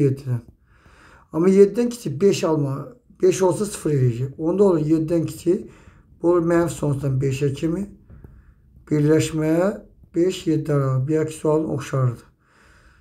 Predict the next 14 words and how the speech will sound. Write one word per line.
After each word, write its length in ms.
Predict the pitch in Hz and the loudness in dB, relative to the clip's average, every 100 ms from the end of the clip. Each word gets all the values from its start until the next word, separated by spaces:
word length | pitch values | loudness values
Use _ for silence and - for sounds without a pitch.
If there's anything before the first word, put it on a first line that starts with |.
| _ _ 139 | _ _ -4
E, 220 | 139 139 | 0 2
iki, 320 | 143 131 214 | 0 -2 2
yeddi 320 | 208 190 170 | 6 6 6
aralığına 400 | 180 165 156 151 | 4 4 2 0
daxil 300 | 147 143 139 | 0 0 0
olan. 320 | 139 131 123 - _ _ _ _ | -2 -2 -4 -8 _ _ _ _
İki, 160 | - 202 | -12 2
yeddi 260 | 185 160 175 | 2 4 4
aralığına 300 | 160 151 175 | 2 2 -2
iki 280 | 165 190 | -2 -4
daxildir, 640 | 165 147 143 147 135 147 156 - | 0 2 2 0 0 0 -2 -8
üç 280 | - 135 - | -10 -10 -6
daxildir. 720 | 139 131 127 139 135 165 156 - - _ _ _ _ _ _ _ - | -4 -2 -2 -2 -2 -4 -8 -16 -20 _ _ _ _ _ _ _ -4
Plus 360 | 143 143 131 | 0 0 -2